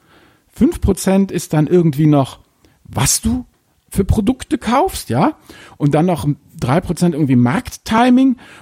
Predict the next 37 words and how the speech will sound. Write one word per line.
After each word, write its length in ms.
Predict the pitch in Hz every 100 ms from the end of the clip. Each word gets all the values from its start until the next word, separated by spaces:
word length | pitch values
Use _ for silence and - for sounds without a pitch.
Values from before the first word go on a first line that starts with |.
| -
und, 340 | 160 170 147
äh, 140 | 160 135 120 110
dann 120 | 147
was 140 | 165 202
bleiben 140 | 202
noch? 120 | 190
Fünf, 340 | - 196 240 -
drei, 300 | 135 160 185
dann 180 | 160 143
bleiben 100 | 156
noch 80 | 147
zwei 200 | 170 190
Prozent, 320 | 185 180 160
also 180 | 151 151
Kosten 400 | - 143 - 123
und 160 | 110
so 180 | 113 95
ein 120 | 101
Zeug. 240 | - 117 123
Also 160 | 139
letztendlich 320 | 170 175 185
neunzig 540 | 160 196 320 320 302 -
Prozent 520 | 320 - 247 320 - - -
ist 220 | 175 170 -
einfach 500 | 220 302 - 320 196
nur, 380 | 214 254 262 - - - -
ja, 240 | 156 190 - -
wie 180 | 156 294
viel 140 | - 359
Kontrollverlust 800 | 202 - 208 233 214 214 - -
ertrage 480 | - 185 226 240
ich, 160 | 226 -
wie 100 | 208
viel 120 | 202
Verluste 500 | - 170 233 - 226
ertrage 580 | 170 - 175 190 196 185
ich 200 | 180